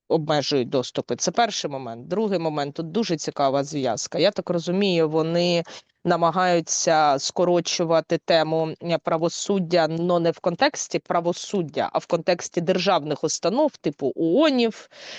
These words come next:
і прочої цієї бюрократичної машини, виключно у питанні грошей, які їм надаються. Ну, тобто, давайте так, м, зараз поясню.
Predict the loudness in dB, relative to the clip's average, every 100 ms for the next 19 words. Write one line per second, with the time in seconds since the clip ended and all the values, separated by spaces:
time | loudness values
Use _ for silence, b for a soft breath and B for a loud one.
0 | B -2 2 4 4 2 2 2 0 0
1 | 4 4 2 0 0 -2 0 -2 -2 -2
2 | 0 0 2 2 2 0 B B B -2
3 | 4 4 4 0 0 0 0 0 0 -2
4 | 2 2 2 0 -2 -4 -10 -8 -2 -2
5 | -2 -4 -2 -2 -4 -12 _ _ _ _
6 | _ _ 0 2 2 2 2 2 2 2
7 | 0 -2 -6 -8 -8 -12 -20 B B B
8 | 2 4 4 2 -2 -4 -4 2 2 2
9 | -2 -4 -6 _ -10 -6 -4 -2 0 2
10 | 2 0 -2 0 0 -2 -8